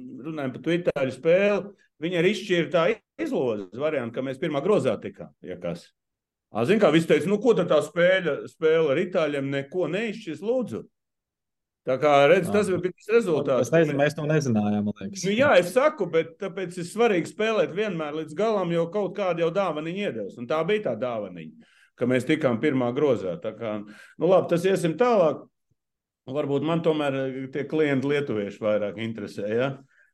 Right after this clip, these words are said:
Speaker 1: <laughs> Bija tāda atriebības sajūta, vai nebija, pret viņiem?
Speaker 2: Bija.
Speaker 1: Bija, ja?
Speaker 2: Noteikti bija.
Speaker 1: A,
Speaker 2: Jā.
Speaker 1: viņiem otrādāk?
Speaker 2: Nu, izstījās, ka viņi tur negribēja baigi būt.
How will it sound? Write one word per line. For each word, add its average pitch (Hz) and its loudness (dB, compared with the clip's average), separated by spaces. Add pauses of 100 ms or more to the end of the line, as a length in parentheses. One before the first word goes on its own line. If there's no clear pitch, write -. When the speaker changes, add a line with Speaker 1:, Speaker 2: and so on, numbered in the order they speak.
(100)
Speaker 1:
<laughs> 214 -4 (400)
Bija 170 0
tāda 226 6
atriebības 127 2
sajūta, 113 0
vai 113 -6
nebija, 92 -8
pret 90 -10
viņiem? 87 -6 (1080)
Speaker 2:
Bija. 110 0 (680)
Speaker 1:
Bija, 147 6
ja? 127 8
Speaker 2:
Noteikti 113 2
bija. 113 -2 (720)
Speaker 1:
A, 123 2
Speaker 2:
Jā. - 6
Speaker 1:
viņiem 135 8
otrādāk? 120 4 (1400)
Speaker 2:
Nu, 120 -4 (720)
izstījās, 127 2
ka 131 -2
viņi 123 -2
tur 127 0
negribēja 104 0
baigi 101 -4
būt. 101 -6